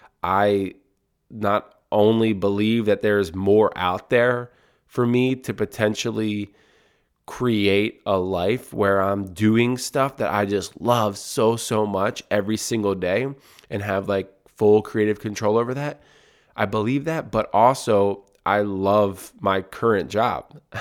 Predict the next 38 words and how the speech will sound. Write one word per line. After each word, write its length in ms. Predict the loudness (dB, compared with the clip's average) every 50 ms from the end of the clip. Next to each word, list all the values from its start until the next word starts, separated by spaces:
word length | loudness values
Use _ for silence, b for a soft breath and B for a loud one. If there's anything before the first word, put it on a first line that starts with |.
| -14 -16 -20
<laughs> 420 | _ _ _ _ _ _ _ _ _
I, 220 | -2 -2 0 0 0
I 120 | 0 0 2
already 560 | 2 4 6 6 6 6 4 4 2 2 0
have 200 | 0 0 0 0
a 80 | -2 -2
job 320 | 0 0 0 0 0 -2
that 120 | -2 -4
I 200 | -2 -4 -4 -6 -4 -4
enjoy. 680 | -4 -4 -4 -6 -6 0 2 4 4 4 2 0 -2 -4 -10 b b b b b b b _ _ _ _ _ _ -20 _ -12 -10 -6 -4
I'm 160 | -2 0 0 0
at, 200 | 0 0 0 -2
I'm 140 | -2 0
in 60 | 0 0
a 60 | -2
place 540 | -4 -6 -4 0 0 0 0 0 -4 -8 -6
where 400 | -4 -2 -2 -2 -2 -4 -6 b b b b b b b b b b
I 140 | -2 -2 0
just 180 | 0 -2 -4 -4
have 440 | -4 -2 -2 -2 -4 -6 -8 -14 b b b b b b b b b
so 220 | _ -2 0 0 2
much 280 | 2 0 -2 -2 -4
buy-in 600 | -2 0 2 2 2 2 2 0 0 0 -2 -6
to 160 | -6 -6 -6
what 400 | -4 0 2 2 2 2 0 -4
we're 320 | -10 -4 0 2 4 4 4
about, 640 | 2 0 -4 -8 -8 -2 0 0 0 0 -4 -8 _
and 440 | -6 -4 -4 -4 -4 -4 -6 -8 -8 -6
I 120 | -4 -4
love 260 | -2 0 0 0 0
the 80 | -4 -8
people 540 | -8 _ -6 -2 -2 -2 -2 -2 -2 0 0
I 120 | 0 0
work 320 | 0 0 -2 -2 -4 -2
with. 300 | 0 0 0 0 -2 -6 b b b b b b b b
So 220 | b -2 2 2 2
it's 120 | 2 2
like 320 | 0 0 0 -2 -6 -16